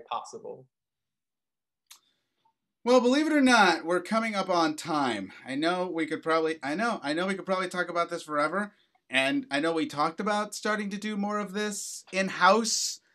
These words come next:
Speaker 2: so that we can get this information out, which I think after this, we definitely should. Uh, but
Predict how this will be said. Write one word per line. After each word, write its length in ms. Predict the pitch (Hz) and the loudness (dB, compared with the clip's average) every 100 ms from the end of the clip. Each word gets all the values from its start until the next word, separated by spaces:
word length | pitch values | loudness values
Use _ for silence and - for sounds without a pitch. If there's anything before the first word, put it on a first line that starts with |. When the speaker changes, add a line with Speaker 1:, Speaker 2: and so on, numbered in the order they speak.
| _ | _
Speaker 2:
so 180 | - 180 | -4 -2
that 80 | |
we 80 | 180 | -2
can 140 | 180 175 | -4 -2
get 160 | 175 | -2
this 160 | 170 175 | -2 -6
information 520 | 170 165 151 156 185 | -6 -4 -4 -4 -2
out, 300 | 190 190 190 | 0 0 -2
which 160 | 143 156 | -8 -6
I 80 | |
think 300 | 147 156 151 - | -4 -4 -4 0
after 300 | 147 143 151 | -2 -2 -4
this, 380 | 143 143 - 143 | -2 -2 -6 -8
we 120 | 127 | -6
definitely 360 | 131 131 170 190 | -2 -4 -4 -4
should. 320 | 247 247 254 _ _ _ - | 0 0 -2 _ _ _ -2
Uh, 280 | 156 156 151 156 | 6 8 8 8
but 280 | 254 175 | 10 8